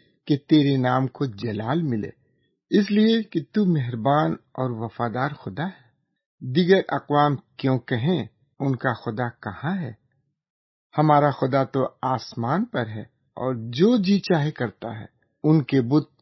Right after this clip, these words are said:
سونے چاندی کے ہیں، انسان کے ہاتھ نے انہیں بنایا ہے۔ ان کے منہ ہیں لیکن وہ بول نہیں سکتے، ان کی آنکھیں ہیں لیکن وہ دیکھ نہیں سکتے،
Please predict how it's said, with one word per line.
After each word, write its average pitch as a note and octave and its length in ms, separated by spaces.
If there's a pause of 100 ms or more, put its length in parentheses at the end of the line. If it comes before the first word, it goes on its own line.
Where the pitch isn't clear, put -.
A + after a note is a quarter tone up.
سونے D#3+ 480
چاندی A#2 460
کے F3 200
ہیں، F#3+ 240 (460)
انسان D#3 580
کے C3+ 160
ہاتھ C3 420
نے C3 140 (120)
انہیں B2+ 260
بنایا B2 580
ہے۔ A2 80 (760)
ان F#3+ 180
کے G3+ 220
منہ F3 340 (140)
ہیں D#3 280 (320)
لیکن C#3 400
وہ C#3 160
بول B2+ 360
نہیں A2+ 280
سکتے، - 400 (840)
ان D#3 200
کی D3 160 (240)
آنکھیں B2+ 500
ہیں F#3+ 400
لیکن C3+ 360
وہ B2+ 80
دیکھ A#2 360
نہیں A2+ 240
سکتے، - 400